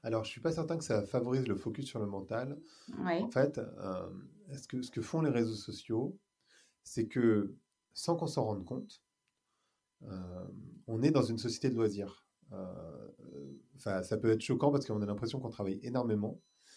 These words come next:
Speaker 1: Et pourtant, euh, quand tu regardes les statistiques, euh, j'ai, j'ai reçu, euh, le directeur de l'Institut Jean Jaurès qui expliquait ça sur mon podcast. Euh, j'ai, alors, j'ai plus précisément les chiffres en tête, mais je,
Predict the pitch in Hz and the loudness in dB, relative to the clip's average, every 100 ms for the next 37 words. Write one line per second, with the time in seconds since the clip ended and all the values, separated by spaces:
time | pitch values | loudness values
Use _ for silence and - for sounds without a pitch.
0 | - - 117 113 - 131 - - _ - | 2 10 10 10 6 6 6 -6 _ -10
1 | - 110 107 104 101 117 101 - 104 - | -10 -8 -4 2 4 4 4 0 -4 -6
2 | - 151 - - 95 92 95 101 98 95 | -10 -12 -12 -14 -10 -8 -8 -6 -6 -6
3 | 101 98 98 - 117 110 95 104 101 95 | -6 -6 -6 -6 -4 -2 -2 -4 -4 -2
4 | 104 101 107 95 101 - 110 104 101 110 | -2 -2 -4 -4 -6 -6 -6 -2 -2 -2
5 | - - - 107 107 - 101 98 101 139 | -6 -16 -14 -10 -8 -8 -10 -8 -8 -10
6 | 120 - - 104 95 - _ - - - | -10 -16 -16 -12 -12 -14 _ -20 -20 -20
7 | - - 85 107 104 107 104 185 143 139 | -20 -16 -10 -4 -2 -2 -4 -4 -4 -2
8 | 131 131 113 117 - 113 117 110 98 95 | 2 2 2 -2 -6 -2 -2 -2 -4 -6
9 | 95 | -6